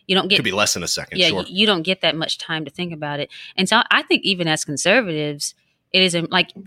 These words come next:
Speaker 1: if you're gonna own a gun, we already know you need to be training, you need to be, um, a, a responsible gun owner. I
Speaker 2: Mm-hmm.
Speaker 1: think if you're gonna go out,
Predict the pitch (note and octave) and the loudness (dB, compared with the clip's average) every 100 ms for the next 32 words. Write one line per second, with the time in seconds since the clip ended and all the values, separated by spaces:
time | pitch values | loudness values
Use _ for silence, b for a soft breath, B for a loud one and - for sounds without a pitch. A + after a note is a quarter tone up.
0 | - A#3 A#3+ A3+ G3 E3+ E3+ E3 E3 D#3+ | -4 0 4 6 6 4 2 2 2 2
1 | D#3+ D3+ D3+ D#3 D3 C#3+ C#3+ F3 E3 D#3+ | 0 0 0 -2 -2 -4 -8 -4 0 0
2 | D3+ D#3 - G3 F#3+ F3+ F3 E3+ D3+ D3 | 0 -2 2 2 4 4 4 2 0 -4
3 | D3 C#3+ C#3+ C#3 C#3+ C#3 C#3 C#3 C#3+ _ | -6 -6 -4 -4 -6 -6 -6 -8 -10 _
4 | _ _ _ D#3 D3 - - D#3 D3 - | _ _ _ -10 -10 -10 -4 -2 0 0
5 | D3 - D3 D3 D3 C3+ B2 - B B | -2 -2 -6 -6 -6 -8 -10 -14 B B
6 | - G3 G3+ F#3 - - _ _ _ _ | -2 0 2 0 -2 -12 _ _ _ _
7 | _ F3+ F3 F3 E3+ D#3+ E3 D#3 D3+ D#3 | _ -2 0 2 2 2 2 2 2 2